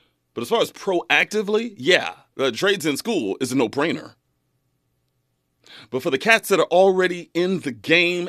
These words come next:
as we speak, if you say, "Danny, what, what do you do?" I'd say, "Ah, it's complicated, man." It is. As I've mentioned before on this broadcast,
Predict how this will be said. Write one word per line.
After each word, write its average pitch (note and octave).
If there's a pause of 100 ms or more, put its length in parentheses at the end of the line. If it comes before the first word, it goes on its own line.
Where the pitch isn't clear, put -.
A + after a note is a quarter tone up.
as D#3+
we E3
speak, - (340)
if A#2+
you F#3+
say, E3
"Danny, E3
what, G3 (140)
what C3+
do G3
you D3+
do?" D3 (320)
I'd C3
say, -
"Ah, - (220)
it's -
complicated, -
man." - (2250)
It C3
is. D2 (1400)
As B2+
I've C3
mentioned B2+
before B2+
on F2
this G2
broadcast, -